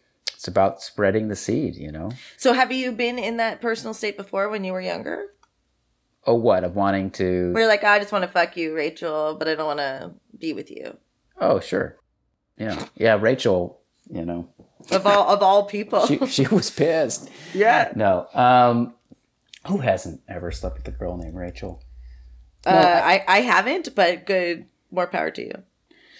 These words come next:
Speaker 1: No, yeah, I mean, I think, you know, me personally, I'm, I'm a relatively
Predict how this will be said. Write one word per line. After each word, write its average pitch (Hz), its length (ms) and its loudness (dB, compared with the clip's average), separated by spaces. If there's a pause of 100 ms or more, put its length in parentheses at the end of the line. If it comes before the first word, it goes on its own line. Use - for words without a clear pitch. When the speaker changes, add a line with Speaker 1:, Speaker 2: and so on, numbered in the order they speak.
(480)
Speaker 1:
No, 240 160 2
yeah, 240 220 4
I 220 60 6
mean, 233 140 2
I 254 80 6
think, 262 340 2
you 165 120 4
know, 123 420 4 (640)
me 123 280 -2
personally, 110 420 -4
I'm, 98 200 -2
I'm 98 140 -6
a 95 60 -4
relatively 95 800 -2